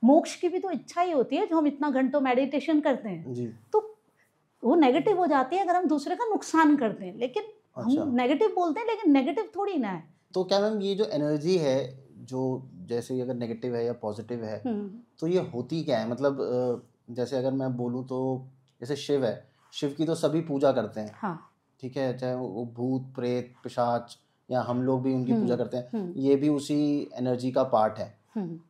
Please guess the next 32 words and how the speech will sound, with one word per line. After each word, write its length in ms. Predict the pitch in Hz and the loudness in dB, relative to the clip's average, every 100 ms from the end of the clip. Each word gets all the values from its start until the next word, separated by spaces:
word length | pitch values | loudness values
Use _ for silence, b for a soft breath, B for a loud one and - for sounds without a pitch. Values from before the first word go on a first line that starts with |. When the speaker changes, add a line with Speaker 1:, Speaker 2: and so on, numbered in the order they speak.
| _ | _
Speaker 2:
तो 320 | 190 202 - - _ _ _ _ _ _ _ _ _ _ _ _ _ _ _ _ _ _ _ _ _ - | 6 6 6 -10 _ _ _ _ _ _ _ _ _ _ _ _ _ _ _ _ _ _ _ _ _ -4
इसको 320 | 180 - 220 | -4 0 -2
कैसे 320 | 202 180 196 | 2 2 2
एक्सप्लेन 420 | 190 - 175 175 | 0 0 2 4
किया 120 | 175 160 | 6 4
जाए 140 | 170 | 4
कि 120 | 170 | 2
भूत 300 | 160 156 165 | 2 4 4
प्रेत 200 | 175 185 | 8 8
भी 220 | 165 190 190 160 147 139 | 8 4 4 2 -6 2
वही 340 | 151 160 170 | 4 6 6
हैं, 220 | 170 170 | 6 4
हम 260 | 151 143 156 | 4 4 6
भी 120 | 175 | 6
वही 280 | 160 160 160 | 6 6 4
हैं, 320 | 156 151 - _ _ _ _ - | 2 2 -4 _ _ _ _ 0
इनमें 400 | 180 196 214 214 | 4 6 4 4
क्या 160 | 202 202 | 4 4
कनेक्शन 480 | 175 156 - 156 | 2 0 0 0
है? 60 | 147 | 2
वो 240 | 151 190 | 6 6
जो 160 | 190 214 | 8 6
ऊर्जा 380 | - 156 156 190 | 6 2 6 6
है 160 | 185 | 6
वो 120 | 196 208 | 6 6
उनका 380 | 175 180 180 | 4 4 6
भी 140 | 202 208 | 6 6
पार्ट 280 | 185 180 180 | 2 0 2
कैसे 260 | 156 170 | 2 4
हो 100 | 156 | 2
सकती 360 | 127 110 - 110 | 2 -6 -8 -10
है? 120 | 110 | -10